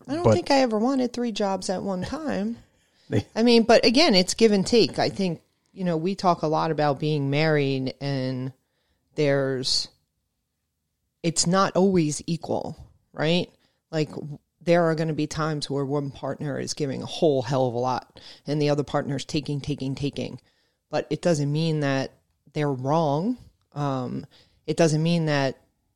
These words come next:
Speaker 1: in a little bit that's all gonna balance itself out.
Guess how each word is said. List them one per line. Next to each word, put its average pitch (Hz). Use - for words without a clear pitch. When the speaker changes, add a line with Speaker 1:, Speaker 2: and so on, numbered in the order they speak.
Speaker 1:
in 175
a 165
little 160
bit 180
that's -
all 143
gonna 143
balance 135
itself -
out. -